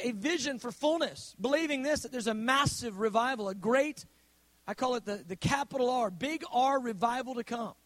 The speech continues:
That we have not seen anything yet. And though there may be swirls of, of the power and the presence of God released, uh,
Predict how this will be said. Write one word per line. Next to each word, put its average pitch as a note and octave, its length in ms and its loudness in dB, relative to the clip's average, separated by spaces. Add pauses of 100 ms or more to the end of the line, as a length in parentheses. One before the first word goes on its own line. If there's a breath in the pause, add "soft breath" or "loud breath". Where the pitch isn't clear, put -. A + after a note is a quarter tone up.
(640 soft breath)
That G#3 100 -4
we B3 140 0
have C4+ 160 6
not C#4+ 320 0
seen C#4+ 520 -4
anything C4 560 -2
yet. A3+ 300 0
And F#3+ 140 -2
though C4+ 160 4
there C4+ 100 0
may C4 220 -2
be A#3+ 160 -4
swirls C4 720 4
of, G3 100 -4 (260 loud breath)
of F#3+ 120 -2
the G3+ 80 0
power C4 460 4
and A#3 100 2
the G#3+ 40 -2
presence B3 380 0
of A3 80 -2
God A#3+ 300 0
released, B3 640 -2 (420 soft breath)
uh, G3 240 4